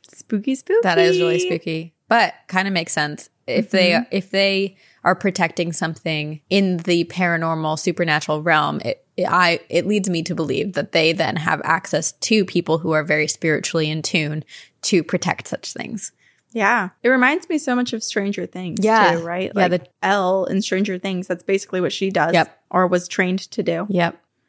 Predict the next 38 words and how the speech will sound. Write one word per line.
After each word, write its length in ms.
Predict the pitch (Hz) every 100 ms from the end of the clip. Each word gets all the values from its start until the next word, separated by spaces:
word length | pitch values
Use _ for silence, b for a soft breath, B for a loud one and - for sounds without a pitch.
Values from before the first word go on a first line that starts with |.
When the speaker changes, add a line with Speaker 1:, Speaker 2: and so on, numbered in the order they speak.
| _ _
Speaker 1:
So 140 | -
I 60 | 240
guess 180 | 269 285
it 80 | 320
kinda 260 | 269 233
already 280 | 214 226 208
is 140 | 202
a 40 | 202
movie. 380 | 180 170 151 151
It's 100 | -
a 60 |
television 480 | 196 196 196 208 277
show, 200 | 302 285
and 220 | 170 -
Speaker 2:
<laughs> 20 |
Speaker 1:
it's 140 | - -
called 260 | 208 190
Stranger 460 | - 240 262 262 240
Things, 400 | 226 202 214 240
and 160 | 233 202
there's, 300 | 202 214 - -
what, 160 | 247 -
four, 60 | 208
Speaker 2:
Yes. 440 | 214 247 - -
Speaker 1:
four 220 | - 247
seasons? 460 | 247 226 220 247 269
Speaker 2:
Yeah, 380 | 208 220 233 214
but 200 | 208 226
Speaker 1:
<laughs> 340 | 160 311 285 -
Speaker 2:
I, 220 | 220 -
I'm 220 | - 233
imagining 580 | 240 202 185 196 175 160
it 240 | 160 156 165 -
in 120 | 175
a 80 | 160
different 340 | 175 165 - 147
way, 200 | 110 175
so 260 | - 180